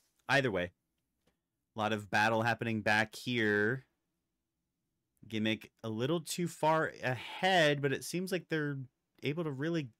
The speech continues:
get out. Nope, not exactly. They find one kill.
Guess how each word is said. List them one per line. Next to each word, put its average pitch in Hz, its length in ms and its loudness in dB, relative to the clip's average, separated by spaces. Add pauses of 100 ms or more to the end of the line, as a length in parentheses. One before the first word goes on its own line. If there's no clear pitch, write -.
(100)
get 151 240 -6
out. 135 520 2
Nope, 143 380 -4
not 147 300 -6 (200)
exactly. 139 840 -4
They 135 180 -2
find 143 680 -4
one 135 420 -2
kill. 107 460 -6